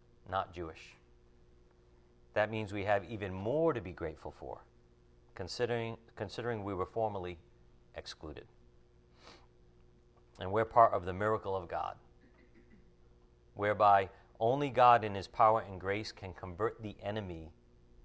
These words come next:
the ungodly, to a friend, and give him also full rights and full forgiveness at the same time. Only God can do that, and that is the miracle of the grace of God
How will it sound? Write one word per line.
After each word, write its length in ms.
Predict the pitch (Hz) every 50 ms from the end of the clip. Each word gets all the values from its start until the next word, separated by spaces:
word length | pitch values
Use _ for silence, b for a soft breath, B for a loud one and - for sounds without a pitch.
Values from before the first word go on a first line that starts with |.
| - - - - - - 98
the 120 | 98 101 101
ungodly, 680 | 107 120 127 123 117 110 101 104 90 82 71 73 - - - - - - - - - - - - - - - - - - - - - -
to 140 | - 104 92
a 40 | 80
friend, 260 | - 92 76 - - - - - - - - - - - - - - - - - - - - b b b b b b b - - - - - -
and 160 | - 101 101
give 160 | 95 117 120 101
him 200 | 110 110 98 98
also 380 | 95 107 110 107 - - 92
full 420 | 87 - - 113 113 110 101 82 - - -
rights 340 | 87 95 95 95 - -
and 120 | - 87 82
full 200 | - 104 98 87
forgiveness 480 | - 92 82 87 85 82 80 78 -
at 80 | - -
the 60 | -
same 200 | - - 78 76
time. 220 | 71 - 80 - - - - - - - - - - - - - _ _ - - - - - - - - _ _ _ - - - - - - - - - - - - -
Only 280 | 107 117 127 131 127 120
God 240 | 104 120 113 110 -
can 120 | 104 101
do 120 | 95 95
that, 240 | 85 82 82 80 -
and 120 | 90 92 98
that 200 | 107 113 101 107
is 80 | 90
the 80 | 90 90
miracle 580 | 92 104 107 107 107 104 - 113 107 107 110 b b b b b b b b b b
of 120 | - 87 78
the 80 | 90
grace 320 | 80 78 101 117 139 - -
of 100 | 143 123
God 420 | 113 113 110 110 107 110 110 107